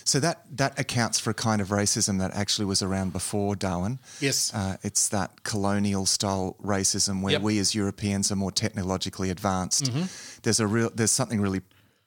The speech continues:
Speaker 1: I, I mean, there's a lot that's very problematic about that view, um, of what, what we regard as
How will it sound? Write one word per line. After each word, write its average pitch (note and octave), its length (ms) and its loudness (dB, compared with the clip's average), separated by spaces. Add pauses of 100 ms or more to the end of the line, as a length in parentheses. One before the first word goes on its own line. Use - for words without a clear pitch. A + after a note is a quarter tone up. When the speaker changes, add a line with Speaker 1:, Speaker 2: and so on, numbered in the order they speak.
(140)
Speaker 1:
I, A#2 160 -2
I A#2+ 60 0
mean, G2+ 200 2
there's G#2 200 2
a A2+ 40 2
lot G#2+ 260 2
that's - 200 -2
very G2 260 2
problematic G2 640 0
about F#2+ 340 -2
that F#2+ 200 -2
view, G2 460 0 (580)
um, F#2+ 380 -2 (220)
of F#2+ 360 -2 (460)
what, A#2 260 -4
what A2+ 240 0
we A2+ 180 2
regard G2+ 440 0
as G2 180 2